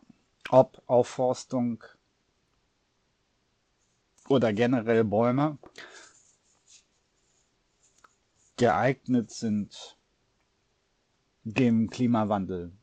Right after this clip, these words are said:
entgegenzuwirken oder ein geeignetes Mittel sind, um überhaupt an dem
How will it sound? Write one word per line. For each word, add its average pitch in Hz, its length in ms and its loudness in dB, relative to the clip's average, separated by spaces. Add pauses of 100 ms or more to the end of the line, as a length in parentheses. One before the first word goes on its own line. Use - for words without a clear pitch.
(160)
entgegenzuwirken 120 1300 -2 (220)
oder 110 280 -4
ein 101 140 -6
geeignetes 98 720 -12
Mittel 101 320 -4
sind, 85 360 -12 (1500)
um 107 400 -2 (600)
überhaupt 104 840 0 (2250)
an 107 240 -2
dem 101 420 -4